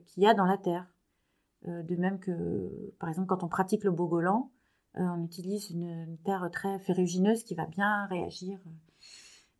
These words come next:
euh, donc avec des tanins. Et, euh,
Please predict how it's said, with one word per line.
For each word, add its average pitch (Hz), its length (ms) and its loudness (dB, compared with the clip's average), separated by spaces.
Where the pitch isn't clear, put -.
euh, 170 160 -2
donc 170 140 -4
avec 160 140 -4
des 151 120 -8
tanins. 196 380 2
Et, 202 300 12
euh, 170 420 6